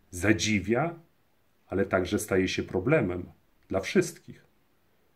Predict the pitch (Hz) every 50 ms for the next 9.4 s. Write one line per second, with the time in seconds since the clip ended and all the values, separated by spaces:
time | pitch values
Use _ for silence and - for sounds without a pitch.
0 | _ _ _ - - 98 90 95 107 110 107 104 107 107 104 101 101 98 85 85
1 | 92 95 98 90 87 104 123 120 104 110 160 156 - 95 87 - - 87 90 87
2 | 98 95 98 110 110 113 110 135 156 - - 101 98 - 104 98 101 104 101 113
3 | 120 117 117 - - - 175 175 170 - - _ _ _ _ - 90 87 92 87
4 | 80 78 123 117 117 123 123 - 131 127 110 - 113 117 110 110 107 107 110 110
5 | - - _ _ _ _ _ _ _ _ _ _ _ _ - 101 104 - - -
6 | 104 90 - - 98 95 92 90 - - 127 127 127 139 143 - - - _ _
7 | _ _ _ _ _ _ _ _ 90 101 107 - - 110 107 107 101 104 104 104
8 | 101 95 107 - - - 104 92 95 95 92 - 98 95 92 117 123 - 180 165
9 | 135 110 - - - - -